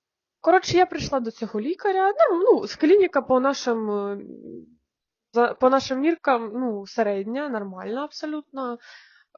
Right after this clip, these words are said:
Нічого такого екстра, знаєте, як в наших клініках. Я в Харкові видаляла собі зуби мудрості, в клініці як готель вона була.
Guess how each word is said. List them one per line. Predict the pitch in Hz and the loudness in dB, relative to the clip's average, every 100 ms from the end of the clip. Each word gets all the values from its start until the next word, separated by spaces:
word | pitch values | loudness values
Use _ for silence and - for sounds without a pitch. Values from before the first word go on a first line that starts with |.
| - | -6
Нічого | 220 202 269 233 220 | -6 2 4 4 2
такого | 226 220 226 220 - | -2 -2 0 2 4
екстра, | 240 311 349 - - 214 202 - - _ _ | 6 4 2 -12 -4 4 4 4 -4 _ _
знаєте, | 202 220 240 214 190 | 2 6 6 2 -6
як | 190 196 214 | -6 -6 0
в | |
наших | 269 262 - _ | 0 0 -10 _
клініках. | 233 262 220 - - _ _ _ _ _ _ _ _ _ - | -6 -4 -6 -8 -16 _ _ _ _ _ _ _ _ _ -20
Я | - - 202 | -18 -12 -6
в | 196 | 0
Харкові | 233 254 247 208 202 | 2 2 0 0 -2
видаляла | 196 202 190 208 208 214 208 | -2 -8 -6 -4 0 0 0
собі | 202 202 190 | -4 -12 -10
зуби | 190 196 196 190 190 | -6 -4 -2 -2 -2
мудрості, | 190 254 233 190 - - 190 185 180 | -4 -2 -2 -4 -10 -10 -8 -8 -10
в | - _ - | -14 _ -6
клініці | 269 240 214 | -4 -4 -4
як | 196 | -6
готель | 190 202 185 165 | -4 -8 -8 -10
вона | - 180 | -12 -16
була. | 180 185 - | -16 -16 -16